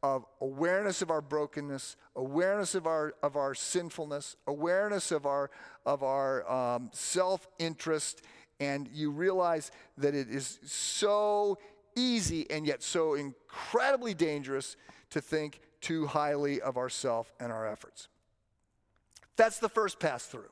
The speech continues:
Then there's the second pass through, right? Which may not happen for a long time, but hopefully, eventually, uh, you come to realize that, uh, that, <laughs> that you say,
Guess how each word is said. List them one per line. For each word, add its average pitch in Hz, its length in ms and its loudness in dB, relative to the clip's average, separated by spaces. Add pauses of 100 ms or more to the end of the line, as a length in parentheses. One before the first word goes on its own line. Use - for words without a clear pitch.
(2000)
Then 247 140 6
there's 247 200 2
the 202 120 -2
second 196 480 0
pass - 600 -6 (200)
through, 113 260 -10 (180)
right? 143 260 -2
Which 160 180 -2
may 190 140 2
not 226 200 4
happen 240 640 2 (440)
for 165 200 0
a 160 60 4
long 185 320 2
time, 156 440 -2 (540)
but 202 140 6
hopefully, 208 640 2 (140)
eventually, 185 680 0 (480)
uh, 156 180 4
you 175 120 -4
come 233 260 2
to 214 60 -2
realize 160 720 2 (320)
that, 156 400 4
uh, 151 360 4 (140)
that, 156 200 2 (100)
<laughs> 147 100 -14
that 160 120 2 (300)
you 165 180 -2
say, 160 380 2